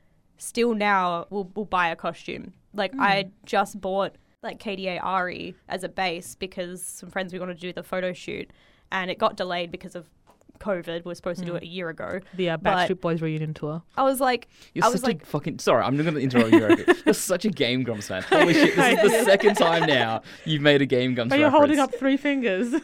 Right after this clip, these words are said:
Speaker 2: <laughs>
Speaker 3: Sorry, is that, is that
Speaker 2: Yeah,
Speaker 3: better
Speaker 2: okay,
Speaker 3: for you?
Speaker 2: that's better.
Speaker 3: Thank you, thank you. Sorry, Cora, you were saying.
Speaker 1: What was I saying? Oh yeah, so I bought, I bought K D A Ari and I bought the costume online because I didn't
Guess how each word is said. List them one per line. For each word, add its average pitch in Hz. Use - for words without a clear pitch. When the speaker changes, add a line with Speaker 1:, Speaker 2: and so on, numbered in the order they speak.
Speaker 2:
<laughs> -
Speaker 3:
Sorry, 131
is 131
that, 156
is 151
that 175
Speaker 2:
Yeah, 214
Speaker 3:
better 196
Speaker 2:
okay, 202
Speaker 3:
for -
you? -
Speaker 2:
that's -
better. 165
Speaker 3:
Thank 123
you, 104
thank 110
you. 101
Sorry, 151
Cora, 120
you 113
were 113
saying. 120
Speaker 1:
What 339
was 339
I 349
saying? 240
Oh 285
yeah, 233
so 254
I 247
bought, 269
I 262
bought 240
K 262
D 233
A 208
Ari 175
and 175
I 196
bought 208
the 233
costume 196
online 180
because 180
I 190
didn't 208